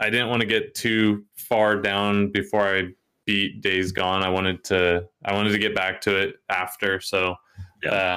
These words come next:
Speaker 1: um,
Speaker 2: So, I
Speaker 1: now
Speaker 2: mean,
Speaker 1: I,
Speaker 2: mo-
Speaker 1: I will.
Speaker 2: most of the, most of the reviews of this game have been very positive. I think one of the biggest critiques of it is that, um, it needs some kind of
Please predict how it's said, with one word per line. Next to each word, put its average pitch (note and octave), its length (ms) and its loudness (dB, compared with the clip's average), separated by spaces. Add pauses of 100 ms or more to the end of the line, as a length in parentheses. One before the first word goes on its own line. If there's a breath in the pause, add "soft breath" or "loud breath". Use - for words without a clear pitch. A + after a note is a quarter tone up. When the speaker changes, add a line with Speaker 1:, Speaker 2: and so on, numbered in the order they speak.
Speaker 1:
um, F#2+ 140 -12
Speaker 2:
So, - 200 -2
I C#3 120 2
Speaker 1:
now G2+ 120 2
Speaker 2:
mean, - 20 2
Speaker 1:
I, F#2 100 2
Speaker 2:
mo- C#3+ 160 4
Speaker 1:
I F#2+ 40 0
will. F2+ 300 -4 (400)
Speaker 2:
most C3+ 400 4
of D3 160 2
the, B2+ 420 4
most C3 340 0
of C#3+ 100 -2
the B2+ 440 4 (580)
reviews G#2 400 0
of G#2 80 2
this G2+ 140 -2
game G2+ 180 0
have F#2+ 100 0
been F#2 340 4
very G2 220 0
positive. F2+ 640 0
I F#2+ 80 0
think F#2+ 260 -2
one G2 120 2
of F#2 80 2
the F#2 40 2
biggest F#2+ 380 -2
critiques - 420 -2
of G#2 120 2
it G#2 260 0
is F#2+ 440 2 (580 soft breath)
that, F#2+ 380 0 (920)
um, F2 540 -2 (140)
it - 180 -2
needs G#2+ 600 2 (140)
some C3 300 2
kind B2 260 0
of A2 260 -2